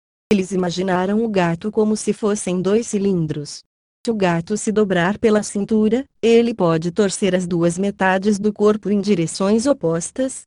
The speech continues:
fazendo com que seus angulares opostos se cancelem em grande parte. Quando se dobra,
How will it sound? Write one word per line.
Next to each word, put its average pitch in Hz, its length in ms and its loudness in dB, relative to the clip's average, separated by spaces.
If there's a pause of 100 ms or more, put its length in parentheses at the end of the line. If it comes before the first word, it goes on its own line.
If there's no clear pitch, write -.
(120)
fazendo 247 520 0
com 202 180 0
que 180 180 -4
seus 185 300 -4
angulares 190 680 0
opostos 208 600 -4
se - 140 -8
cancelem 196 640 0
em 190 80 -2
grande 165 340 0
parte. 151 520 -4 (480)
Quando 220 300 2
se 277 160 -4
dobra, 190 480 2